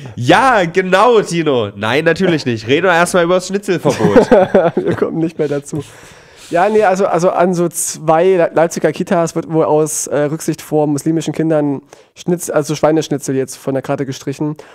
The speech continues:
Speaker 2: Und alle haben da jetzt Angst vor der Is-, Islamisierung, wie es halt so ist.
Speaker 1: Jegliches anderes Fleisch wird noch serviert, nur kein Schwein. Und die
Speaker 2: Ja.
Speaker 1: Idee ist einfach, dass alle gemeinsam. Das ist ein Punkt, den ich nicht ganz verstehe.
Speaker 2: Hm.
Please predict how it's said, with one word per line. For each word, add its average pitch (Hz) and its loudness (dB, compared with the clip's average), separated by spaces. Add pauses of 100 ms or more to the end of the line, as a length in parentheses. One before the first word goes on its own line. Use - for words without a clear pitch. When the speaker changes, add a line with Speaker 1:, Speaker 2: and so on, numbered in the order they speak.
(300)
Speaker 2:
Und 147 0
alle 151 0
haben 151 0
da 151 2
jetzt 143 -4
Angst 156 -2
vor 147 -2
der 131 -2
Is-, 139 -8
Islamisierung, 151 -4
wie 160 0
es 160 -4
halt 147 -4
so 139 -4
ist. 156 -4 (220)
Speaker 1:
Jegliches 147 -4 (220)
anderes 156 -2
Fleisch 135 -4 (160)
wird 110 -6
noch 135 -4
serviert, 117 -6
nur 135 -6
kein 117 -6
Schwein. 120 -6 (100)
Und 110 -14
die 113 -10
Speaker 2:
Ja. 139 -2
Speaker 1:
Idee 123 -4
ist 123 -8
einfach, 117 -8
dass 107 -12
alle 110 -6
gemeinsam. 95 -8 (340)
Das 135 -2
ist 180 -10
ein 170 -8
Punkt, 170 -4
den 143 -2
ich 131 -10
nicht 113 -14
ganz 127 -4
verstehe. 165 -6 (240)
Speaker 2:
Hm. 131 -10